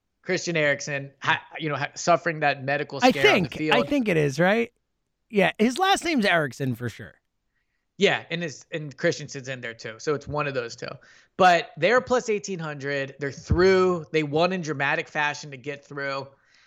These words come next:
Speaker 1: I don't think they're the team of destiny, but I also don't think France is that good. And Italy has been playing well, but, like,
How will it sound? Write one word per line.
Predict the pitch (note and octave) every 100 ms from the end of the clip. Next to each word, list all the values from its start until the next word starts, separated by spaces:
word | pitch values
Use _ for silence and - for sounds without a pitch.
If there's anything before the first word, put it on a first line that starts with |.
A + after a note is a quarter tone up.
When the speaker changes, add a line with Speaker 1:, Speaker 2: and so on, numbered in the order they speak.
| _ _
Speaker 1:
I | - C4+
don't | C#4+
think | C4 A#3
they're | A3
the | F3+
team | G3 G3+
of | E3
destiny, | D3+ E3 - B3+
but | A3 G3+
I | F3
also | F3+ G#3 G#3
don't | G3 G3
think | F#3
France | - E3+ E3+ E3
is |
that | D#3+ D#3+ C#3
good. | D#3 D3+ D3 E3
And | D#3
Italy | F#3 B3+ A3+ F#3+ D#3+
has | D3+
been | C#3+
playing | B2+ G#3+ C4 G3
well, | D3+ C#3+ C#3
but, | D#3
like, | D#3 D3